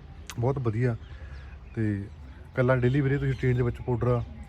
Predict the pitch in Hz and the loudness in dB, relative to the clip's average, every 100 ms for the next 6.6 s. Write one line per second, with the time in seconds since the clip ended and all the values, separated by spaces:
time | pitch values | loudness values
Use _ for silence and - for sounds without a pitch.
0 | - - 131 - 117 110 104 107 110 135 | -12 -2 2 4 4 2 -2 0 0 0
1 | - - - - - - - 120 117 123 | -4 -12 -14 -14 -14 -12 2 6 6 6
2 | 143 131 123 113 127 127 113 123 120 - | 4 2 0 -2 -2 -2 0 0 0 -6
3 | - - 113 117 135 131 123 - - 113 | -10 0 4 4 4 2 0 -6 -4 0
4 | 123 - 117 117 95 85 80 87 - - | 2 2 0 0 0 -4 -6 -8 -12 -14
5 | - - - - - 113 120 123 120 113 | -14 -14 -14 -10 -4 0 4 4 4 2
6 | 113 113 131 117 120 117 | 0 2 2 2 2 0